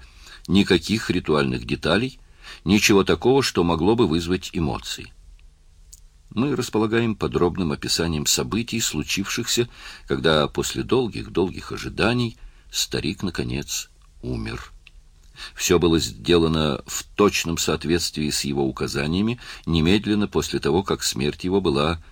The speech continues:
засвидетельствована медицинским экспертом, и до официального оповещения о случившемся. И вот, с пугающим лязгом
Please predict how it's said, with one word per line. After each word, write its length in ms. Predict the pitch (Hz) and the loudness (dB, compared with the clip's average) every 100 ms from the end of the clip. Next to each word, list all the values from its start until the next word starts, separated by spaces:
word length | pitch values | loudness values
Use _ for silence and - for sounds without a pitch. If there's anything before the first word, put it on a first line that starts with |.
| - | -12
засвидетельствована 1080 | - - - - - - 92 - - 101 101 | -4 -4 -4 -6 -6 -6 -6 -8 -6 -4 -2
медицинским 920 | 95 71 - - - 65 - - 78 - | -2 -2 -4 -6 -6 -4 -6 -4 -6 -4
экспертом, 720 | - - - - - 58 - - - - - - _ - - - - | -4 -2 -2 -2 -6 -12 -12 -20 -20 -20 -20 -20 _ -20 -20 -20 -8
и 180 | 78 82 | -2 -2
до 240 | 67 90 | 2 2
официального 680 | 73 - - - 76 65 60 | 2 0 -4 0 0 0 -4
оповещения 680 | 58 60 - - 87 104 104 | -4 -4 -4 -2 0 -2 -4
о 60 | - | -8
случившемся. 840 | - - - - - 85 - - - - - - - - _ - - - - - | -10 -10 -10 -10 -12 -12 -10 -12 -14 -20 -20 -20 -20 -20 _ -20 -20 -18 -16 -6
И 80 | 110 | 0
вот, 280 | 123 104 - - - - - - - - | 4 2 0 -20 -20 -20 -20 -20 -20 -12
с 140 | - - | -4 0
пугающим 600 | 82 92 110 95 - 80 | 2 4 4 4 2 2
лязгом 680 | 82 98 90 80 87 85 | 4 4 2 0 0 0